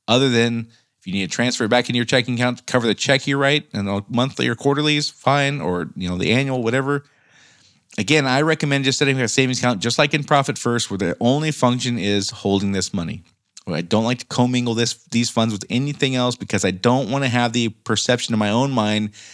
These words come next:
that this is my money and it's available for me to spend. It's not. It's their money, period, end of story.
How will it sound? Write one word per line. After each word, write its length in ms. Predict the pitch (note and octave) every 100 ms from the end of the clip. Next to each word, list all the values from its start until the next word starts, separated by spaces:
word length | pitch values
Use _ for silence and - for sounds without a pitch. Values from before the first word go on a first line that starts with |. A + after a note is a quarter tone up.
| - -
that 80 |
this 200 | - B2+
is 120 | D3 B2+
my 220 | B2 C#3+
money 360 | C#3+ D3 E2 -
and 100 | A2
it's 120 | A2
available 320 | A2 C3 C#3
for 120 | -
me 80 | C3+
to 80 | B2+
spend. 360 | - D3+ E2 -
It's 200 | G2 -
not. 280 | C3+ G#2 -
It's 160 | F2
their 160 | A#2 B2+
money, 400 | B2+ B2 A#2 A2+ _ _ _
period, 380 | - A#2 A2+ A2
end 160 | G2+ G2+
of 60 |
story. 340 | - G2 D#2+